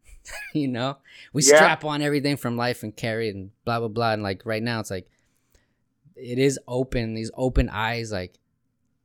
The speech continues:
Speaker 1: we keep trying to shut 'em. But I think
Speaker 2: Yeah.
Speaker 1: it's, I think it's changing now.
Speaker 2: I think
Speaker 1: For
Speaker 2: so.
Speaker 1: the
Speaker 2: I
Speaker 1: better.
Speaker 2: hope so. I mean, I don't have a lot of hope in humanity, but let's see. <laughs>
Speaker 1: <laughs>
Speaker 2: I'm kidding.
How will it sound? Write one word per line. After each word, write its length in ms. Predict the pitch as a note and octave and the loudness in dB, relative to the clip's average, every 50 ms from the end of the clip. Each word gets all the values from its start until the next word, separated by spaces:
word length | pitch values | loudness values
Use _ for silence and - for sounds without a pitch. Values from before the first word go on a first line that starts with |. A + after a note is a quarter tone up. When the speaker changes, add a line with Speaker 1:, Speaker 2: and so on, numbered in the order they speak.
| _ _ - | _ _ -12
Speaker 1:
we 80 | A2 | -6
keep 180 | - - C#3+ - | 0 0 0 2
trying 140 | - C3+ B2 | 2 0 0
to 60 | A2+ | 2
shut 320 | - - - C#3 B2+ A#2+ A#2 | 2 4 4 4 4 4 2
'em. 180 | G2+ F#2+ G2 - _ _ _ _ _ _ _ _ _ _ _ _ _ _ - | 0 -4 -6 -12 _ _ _ _ _ _ _ _ _ _ _ _ _ _ -2
But 80 | B2+ | 0
I 60 | C#3+ C#3+ | 2 4
think 160 | C3 D#3 D3+ | 8 8 8
Speaker 2:
Yeah. 60 | D3+ | 8
Speaker 1:
it's, 160 | D3 - - - | 8 4 0 -6
I 60 | - D#3 | -8 -4
think 180 | - F#3 D#3 C#3+ | -2 -2 -2 -2
it's 100 | - - | -2 -2
changing 360 | - B2+ A2+ G#2+ G#2+ G#2 G#2 | -2 -2 -2 -2 -4 -6 -6
now. 300 | G#2 G2+ G2 F#2+ F#2 - _ _ _ _ _ _ _ _ _ _ _ _ _ _ _ _ _ _ - | -6 -4 -4 -6 -8 -12 _ _ _ _ _ _ _ _ _ _ _ _ _ _ _ _ _ _ 4
Speaker 2:
I 60 | D3+ D#3+ | 4 6
think 220 | - - G3 F3+ | 8 6 4 6
Speaker 1:
For 60 | C3+ - | 6 6
Speaker 2:
so. 80 | A2+ | 4
Speaker 1:
the 100 | G#2+ - | 6 8
Speaker 2:
I 60 | F#3+ | 8
Speaker 1:
better. 120 | A3 G3+ F#3+ | 8 8 8
Speaker 2:
hope 180 | G#3 G3 - - | 8 6 6 4
so. 240 | - - A3 - - - - _ _ _ _ _ _ _ _ _ _ _ - | -4 -6 -6 -8 -10 -20 -20 _ _ _ _ _ _ _ _ _ _ _ -2
I 60 | C#3+ D#3+ | 0 2
mean, 480 | F3 E3+ E3 D#3+ D#3 D3+ D3 C#3 C3+ _ _ _ _ _ _ _ _ _ _ _ _ - | 2 2 2 2 0 -4 -6 -10 -12 _ _ _ _ _ _ _ _ _ _ _ _ -4
I 80 | D#3 E3 | -2 2
don't 100 | E3 E3+ | 4 4
have 120 | F3 D#3 | 4 6
a 40 | D#3+ | 8
lot 140 | D#3 D3+ C#3+ | 6 6 6
of 100 | C#3 B2+ | 6 4
hope 220 | C3 C#3 C3 C3+ | 2 0 -2 -2
in 80 | C3+ C3 | -6 -8
humanity, 460 | B2+ B2 B2 A#2+ A#2+ A#2 A2+ A2 A2+ - | -8 -6 -4 -2 -2 -2 -2 -2 -2 -2
but 140 | A2+ A2 - - - - - - - | -2 -4 -2 6 8 10 10 10 10
let's 160 | C#3+ B2+ F3+ | 8 6 4
see. 160 | - - - - - G#3+ | 4 2 2 2 2 2
<laughs> 60 | - - | 2 2
Speaker 1:
<laughs> 80 | - - | 0 0
Speaker 2:
I'm 1080 | F#3 - - - - - - A3 A#3+ - - D#3 - - - - A#3+ A3+ A3 G#3+ F#3 - | 0 2 4 4 4 6 6 6 4 6 6 4 4 4 4 6 8 8 8 8 8 8
kidding. 460 | - G#3 F#3+ F3+ E3+ D#3 C#3+ C3 | 10 10 10 10 10 8 6 4